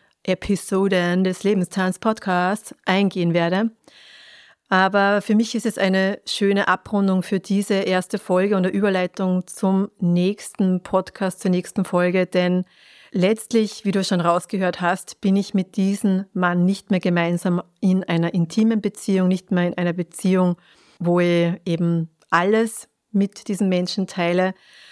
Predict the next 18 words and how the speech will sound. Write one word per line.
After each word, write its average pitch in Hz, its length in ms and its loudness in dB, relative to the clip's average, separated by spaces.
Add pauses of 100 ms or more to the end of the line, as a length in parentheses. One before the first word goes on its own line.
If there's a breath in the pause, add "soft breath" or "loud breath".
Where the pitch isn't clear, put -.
(460 loud breath)
Und 196 180 2 (100)
doch 202 340 0
hat 196 200 2
es 202 300 -2
so 220 280 0
viel 220 580 0 (500)
Heilung 175 680 2
tatsächlich 180 640 -4
auch 160 260 -2
für 180 140 0
mich 170 220 0
gebracht, - 460 -4
im 180 100 -2
emotionalen 180 720 0
Sinne, 175 420 0
im 170 100 -2
Sinne 196 280 0
von 180 460 -2